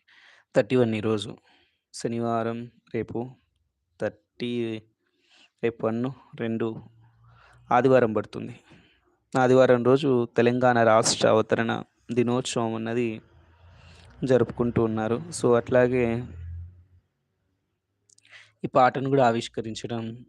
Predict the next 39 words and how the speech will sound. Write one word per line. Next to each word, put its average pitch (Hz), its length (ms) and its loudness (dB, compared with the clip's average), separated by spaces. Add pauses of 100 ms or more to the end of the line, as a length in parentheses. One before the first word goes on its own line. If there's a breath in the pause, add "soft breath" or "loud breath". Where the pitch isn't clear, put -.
జరుగుతుందన్నారు. 110 1040 -6 (560)
So, - 160 -2
ఇక 131 120 -2
సోనియా 123 380 -2
గాంధీ 113 320 -2
గారిని 113 280 2
పిలుచుకొని 110 440 -10
వచ్చి 117 380 -4
ఆవిడకు 107 320 -4
సన్మానం 113 460 0
చేయడం 107 300 0
అన్నది 107 600 -6
కాంగ్రెస్ 107 420 -8
పార్టీ. 107 280 -6
ఇంక 113 200 -4
చెప్పొచ్చు 117 460 -2
కదా. 113 80 -6 (500 soft breath)
ఇంకొక 156 280 -2
వీడియో 147 240 6
కూడా 151 180 6
నేను, 123 180 0 (120)
చాలామంది 127 420 4
నాకు 120 180 -2
కామెంట్లు 123 420 -4
పెడుతున్నారు, 107 560 -2
"ఆ 104 40 0
వీడియో 110 300 -2
పెట్టండి 107 440 -6
మీరు" 107 220 -8
అని 104 180 -8
చెప్పేసి, 107 400 -10
"ఆ 107 80 -6
అంశం 107 360 -8
గురించి 113 360 -6
చర్చించండి" 107 540 -6
అనేసి. 101 440 -10 (540 loud breath)
ఏంటంటే, 139 500 2
ఆ 127 120 4
అంశం 120 340 0